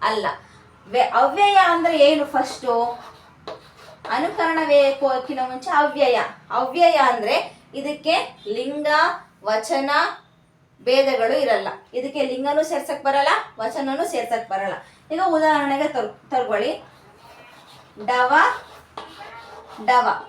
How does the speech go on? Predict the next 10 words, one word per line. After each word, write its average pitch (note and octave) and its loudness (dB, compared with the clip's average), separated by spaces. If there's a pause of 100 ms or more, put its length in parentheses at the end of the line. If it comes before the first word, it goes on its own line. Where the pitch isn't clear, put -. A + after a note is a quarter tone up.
(160)
ಅಲ್ವಾ? C#4 0 (120)
ಈ C#4 -6
ಡವ A#3+ 2
ಡವಗೆ D4+ 0
ನಾವು C#4 -2
ವಚನಗಳು, C4+ -2
ಡವ C4+ 4
ಡವಗಳು D4+ 2
ಅಂತ D4 0
ಸೇರಿಸ್ತೀವಾ? C#4+ 0